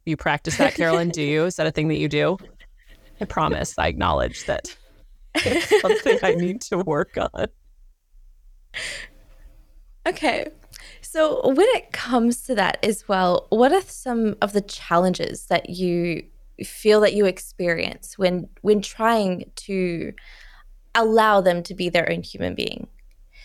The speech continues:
Speaker 1: Yeah. And again, I think this, this can apply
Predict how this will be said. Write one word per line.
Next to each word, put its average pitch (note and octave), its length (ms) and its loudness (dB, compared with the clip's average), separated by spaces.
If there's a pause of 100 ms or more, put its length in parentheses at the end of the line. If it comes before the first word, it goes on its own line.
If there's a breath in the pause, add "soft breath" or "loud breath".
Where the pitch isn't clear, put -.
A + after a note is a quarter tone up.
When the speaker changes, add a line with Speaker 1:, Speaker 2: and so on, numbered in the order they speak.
(240 soft breath)
Speaker 1:
Yeah. D#3+ 300 -6 (460 soft breath)
And B3+ 360 -2
again, D#4 280 -2
I D#3+ 100 0
think G3 260 -4
this, - 360 -6
this E3+ 180 -4
can - 140 -8
apply D3 520 -4